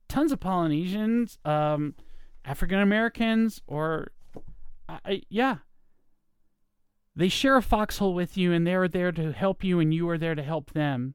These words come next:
There is no room in the military.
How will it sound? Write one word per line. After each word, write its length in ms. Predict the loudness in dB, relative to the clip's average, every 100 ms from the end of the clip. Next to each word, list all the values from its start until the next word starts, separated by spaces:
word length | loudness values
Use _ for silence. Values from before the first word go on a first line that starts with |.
| -2
There 120 | 0
is 140 | 4 6
no 260 | 6 6
room 680 | 6 6 8 8 6 2 -6 -14 -20 -20 -20 -20 -20 -20 -20 -2
in 140 | 2
the 40 | 4
military. 800 | 4 4 2 -2 -4 -6 -10